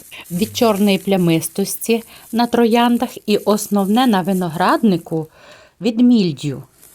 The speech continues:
Поки що від нього не відмовляємось. Сігнум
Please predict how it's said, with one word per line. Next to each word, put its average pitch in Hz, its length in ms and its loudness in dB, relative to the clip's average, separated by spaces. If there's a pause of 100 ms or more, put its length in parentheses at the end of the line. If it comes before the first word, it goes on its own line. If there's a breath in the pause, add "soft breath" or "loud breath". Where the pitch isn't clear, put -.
(380)
Поки 320 280 -2
що - 220 -4
від 175 200 -6
нього 240 220 0
не 233 160 2
відмовляємось. 147 1120 -6 (720)
Сігнум 262 600 0